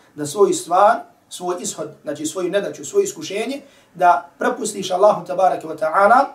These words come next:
da ti Allah dželle šanu dadne rješenje. Nakon što si uložio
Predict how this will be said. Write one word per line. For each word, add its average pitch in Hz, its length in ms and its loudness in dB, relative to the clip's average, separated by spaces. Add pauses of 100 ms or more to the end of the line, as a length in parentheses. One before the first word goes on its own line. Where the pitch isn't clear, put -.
(800)
da 165 140 -4
ti - 100 -4
Allah 190 280 4
dželle 160 180 -4
šanu 185 280 -6
dadne 151 280 -4
rješenje. 139 440 -8 (220)
Nakon 262 440 0
što 185 180 -10
si 285 140 -8
uložio 208 460 0